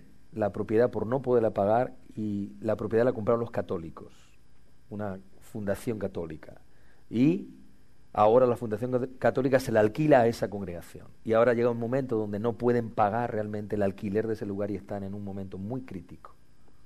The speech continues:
muy crítico. Cinco grandes macroministerios en Estados Unidos, de iglesias de veinte mil y treinta mil personas, han caído en bancarrota. El pastor Radamés me dijo el otro día, hace unos meses, me dijo, "Mire,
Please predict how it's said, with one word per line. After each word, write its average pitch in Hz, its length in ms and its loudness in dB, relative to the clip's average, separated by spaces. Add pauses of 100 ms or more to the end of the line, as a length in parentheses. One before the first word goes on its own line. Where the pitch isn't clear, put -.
(400)
muy 107 160 -8
crítico. - 540 -18 (1300)
Cinco 139 720 -4
grandes 117 480 -2
macroministerios 98 1200 -6
en 90 60 -12
Estados 98 320 -8
Unidos, 98 200 -10 (280)
de 107 60 -2
iglesias 110 280 0
de 113 80 -2
veinte 101 480 0
mil 123 300 -4
y 104 40 -6
treinta 98 380 -6
mil 107 180 -10
personas, 98 560 -14 (840)
han 107 140 -6
caído 98 180 -6
en 92 100 -8
bancarrota. - 600 -8 (1500)
El 107 100 -4
pastor 120 240 6
Radamés 131 260 6
me 131 80 4
dijo 139 180 4
el 131 60 4
otro 127 180 2
día, 151 220 4
hace 127 160 -4
unos 117 240 -6
meses, 127 280 -2
me 113 100 -4
dijo, 110 160 -6
"Mire, 113 440 -4